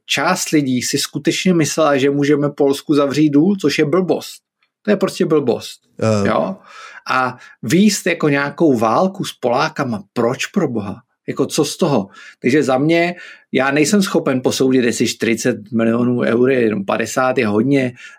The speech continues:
Speaker 1: nebo málo, ale za mě je lepší mít dohodu, než ji nemít.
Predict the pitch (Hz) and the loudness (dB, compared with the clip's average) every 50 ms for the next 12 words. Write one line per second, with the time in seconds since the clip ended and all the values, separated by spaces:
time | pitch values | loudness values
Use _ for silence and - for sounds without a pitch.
0 | - - 127 131 135 135 131 131 123 123 113 110 107 107 101 107 - - - - | -6 -2 0 2 2 2 2 0 0 0 2 2 2 2 0 0 -2 -4 -8 -16
1 | - - - 120 120 123 113 127 131 127 143 143 139 135 131 127 127 - - 147 | -20 -10 -4 -2 0 0 2 2 2 2 2 2 2 2 2 0 0 -2 -2 0
2 | 139 139 127 127 117 123 127 131 131 135 127 - - - 139 131 131 135 139 127 | 0 2 2 2 2 0 0 0 0 0 -2 -2 -2 -2 0 2 2 2 4 2
3 | 113 110 - | 2 0 -4